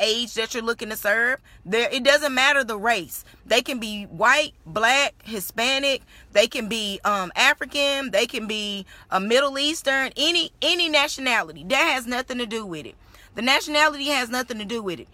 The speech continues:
It's the income is what they're looking at, because they don't have to serve people that make over eighty-five thousand. They don't have to serve them, but they have to serve people that make below eighty-five thousand because those are the communities in which they're chartered.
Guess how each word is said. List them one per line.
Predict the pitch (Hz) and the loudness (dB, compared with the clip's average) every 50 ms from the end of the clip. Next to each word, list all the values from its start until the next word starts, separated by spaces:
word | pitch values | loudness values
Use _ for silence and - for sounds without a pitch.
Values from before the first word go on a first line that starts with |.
| - - - - | -20 -20 -2 2
It's | 233 285 277 - | 2 2 2 0
the | - 240 226 - - | -2 -2 -2 0 2
income | 285 320 330 320 - 262 220 202 185 175 170 | 2 0 2 0 0 0 0 0 -2 -4 -6
is | 208 196 208 | -8 -6 -4
what | 214 214 - | -4 -4 -2
they're | - 214 202 | -2 -2 -2
looking | 214 226 262 269 - 214 196 | 0 0 -2 -2 -2 -4 -6
at, | 185 175 170 151 - - - - - - | -4 -4 -4 -6 -8 -12 -20 -20 -10 -8
because | 233 254 - 311 254 240 226 214 180 | -6 -2 0 2 2 2 0 -2 -2
they | 175 208 233 277 | -2 0 0 2
don't | 277 311 294 277 269 254 - - _ - - - - _ - | 4 4 4 4 2 -2 -8 -10 _ -20 -20 -20 -20 _ -4
have | - - 294 311 320 311 | 2 6 6 8 6 6
to | - - | 4 -2
serve | 208 - 262 262 285 254 233 226 | -6 0 2 2 4 4 2 0
people | - 285 269 262 - 190 180 165 160 - - - - | -2 -6 -6 -6 -6 -6 -6 -6 -8 -10 -16 -16 0
that | - 226 233 226 214 196 - - _ - - - _ _ - - - _ - - _ _ _ _ - | 4 6 6 6 6 2 -2 -10 _ -20 -20 -20 _ _ -20 -20 -20 _ -20 -20 _ _ _ _ -8
make | 226 233 262 262 247 - | -2 2 2 2 2 2
over | - 233 240 233 | 0 0 0 0
eighty-five | 208 208 220 226 220 208 - 208 196 185 185 | 0 -2 -2 -4 -4 -2 0 0 0 0 0
thousand. | 214 208 190 165 151 - - - - - _ _ - - _ _ - _ _ _ _ _ - _ - - - - | -2 -2 -2 -2 -4 -6 -14 -20 -20 -20 _ _ -20 -20 _ _ -20 _ _ _ _ _ -20 _ -20 -20 -8 -2
They | - 214 | 0 2
don't | 233 220 202 | 2 2 2
have | 233 254 285 294 | 2 2 2 2
to | - - | -2 -8
serve | - - 139 143 139 107 | -12 -10 -8 -10 -10 -10
them, | 131 123 107 92 87 - - - - - - | -14 -14 -16 -16 -18 -20 -20 -20 -20 -6 -4
but | 220 226 - | -4 -2 -2
they | 226 220 | -2 -4
have | 202 226 254 285 339 - - | 0 4 6 6 6 4 2
to | - 240 | -4 -10
serve | - - 208 196 196 - | -4 -2 -2 -2 -2 -2
people | - 220 175 165 - 143 151 - - - - | -6 -8 -10 -10 -10 -14 -16 -16 -20 -8 -6
that | 202 214 | -2 0
make | 208 196 175 160 | 0 0 0 -2
below | 185 156 165 208 294 320 - | -4 0 4 4 4 4 4
eighty-five | 180 190 170 175 - - 160 156 151 | 0 -6 -8 -8 -4 -2 -2 -2 -2
thousand | - 151 156 156 170 190 208 | -4 -4 -4 -4 -4 -8 -10
because | 202 247 - 247 202 | -10 -8 -8 -8 -2
those | 180 196 180 226 269 262 | 0 0 0 0 0 -4
are | 254 220 | -4 -6
the | 269 | -6
communities | - - 262 247 214 202 220 208 240 247 - | -8 -8 -6 -6 -6 -6 -8 -8 -10 -10 -8
in | 277 262 | -8 -8
which | 220 185 196 - - | -8 -8 -8 -8 -8
they're | - 247 | -8 -8
chartered. | 247 - - 277 294 320 320 254 190 165 143 - | -6 -4 -2 0 2 2 0 -2 -6 -10 -12 -14